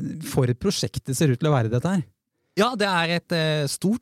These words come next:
Speaker 2: og ganske omfattende prosjekt som vi kjører liksom fra skolestart på tiende trinn og fram til, eh, jul, da, som vi kaller for, eh, Civilization. Eh, og det er tverrfaglig og inngår i mange, mange fag, og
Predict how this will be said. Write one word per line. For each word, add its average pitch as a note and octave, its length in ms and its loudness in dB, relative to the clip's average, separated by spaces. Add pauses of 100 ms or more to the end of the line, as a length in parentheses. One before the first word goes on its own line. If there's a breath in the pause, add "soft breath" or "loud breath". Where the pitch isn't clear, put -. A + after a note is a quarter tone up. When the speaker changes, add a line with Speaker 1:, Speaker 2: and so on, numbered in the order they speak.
Speaker 2:
og G3+ 140 4
ganske E3+ 180 0
omfattende C3 420 0
prosjekt D#3+ 360 -2
som E3 100 0
vi D3 140 2
kjører A#2 340 0
liksom A2+ 260 -2
fra A2+ 360 0
skolestart G2 500 -4
på A2+ 100 -4
tiende F2+ 240 -2
trinn B2+ 300 -2
og A#2+ 160 -2
fram G2+ 300 -2
til, G#2 280 -2
eh, G#2+ 80 0
jul, A#2 360 2
da, B3+ 100 4 (340 soft breath)
som - 160 -4
vi D3 120 2
kaller C3 200 0
for, B2+ 200 0
eh, A#2 340 0
Civilization. A#2+ 960 -2 (400 loud breath)
Eh, A#2+ 420 0
og C#3+ 140 0
det D3 100 2
er D#3+ 220 2
tverrfaglig B2 720 -2
og F3 140 2
inngår A2+ 300 2
i C3+ 40 2
mange, A#2+ 300 2
mange A2 200 2
fag, A#3 300 0
og G3+ 300 2